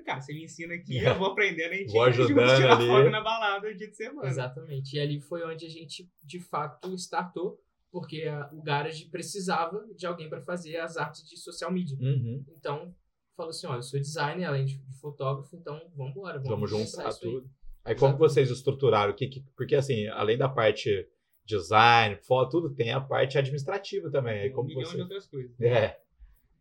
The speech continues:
Speaker 1: É.
Speaker 2: Eu tô, eu fui bem superficial no meu,
Speaker 1: Aham.
Speaker 2: no meu exemplo.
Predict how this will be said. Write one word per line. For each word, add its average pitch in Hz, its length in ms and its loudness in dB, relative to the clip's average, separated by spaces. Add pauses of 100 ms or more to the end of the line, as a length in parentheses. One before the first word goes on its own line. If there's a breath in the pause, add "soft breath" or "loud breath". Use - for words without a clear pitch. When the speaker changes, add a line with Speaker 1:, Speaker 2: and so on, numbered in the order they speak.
(120)
Speaker 1:
É. 143 120 2
Speaker 2:
Eu - 100 8
tô, 160 180 12
eu 156 180 10
fui 165 200 6
bem 156 200 12
superficial 175 800 12
no 175 80 12
meu, 180 180 12
Speaker 1:
Aham. 151 80 8
Speaker 2:
no 175 60 12
meu 180 120 12
exemplo. 143 440 12